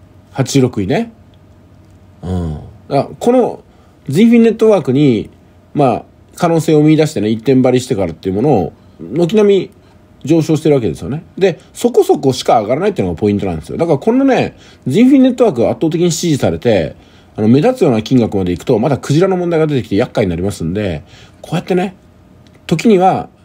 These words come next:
七十位前後、時には八十位前後、で、九十位とか百位になったら買い時みたいな感じで、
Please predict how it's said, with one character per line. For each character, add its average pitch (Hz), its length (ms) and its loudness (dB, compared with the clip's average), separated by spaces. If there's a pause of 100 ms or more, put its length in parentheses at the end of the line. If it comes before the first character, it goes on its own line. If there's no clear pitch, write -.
七 139 260 4
十 139 140 2
位 135 320 4
前 135 100 2
後、 98 220 -4 (260)
時 165 200 -2
に 202 80 6
は 151 60 2
八 127 340 -2
十 143 140 4
位 113 120 2
前 120 200 2
後、 80 160 -4 (400)
で、 190 160 2
九 202 300 -2
十 196 160 2
位 165 40 0
と 127 100 -2
か 107 80 0
百 131 240 0
位 147 40 4
に 123 80 2
な 110 80 0
っ - 20 -16
た - 100 -6
ら 110 60 -4
買 117 200 -2
い - 20 2
時 113 180 0
み 95 120 0
た 76 100 -10
い - 20 -10
な 80 100 -12
感 90 200 -10
じ 101 100 -10
で、 139 240 -4